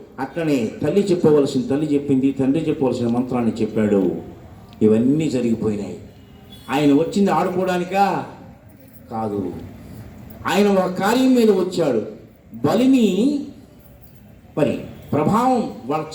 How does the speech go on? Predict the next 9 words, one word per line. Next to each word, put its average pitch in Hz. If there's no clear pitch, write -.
చాలా 226
శక్తివంతులు 214
వాళ్ళు. 120
కాబట్టి 226
వరప్రభావంతో 233
ఉన్నటువంటి 202
వాళ్ళు 127
తెలివితో 226
ఓడించాలి, 147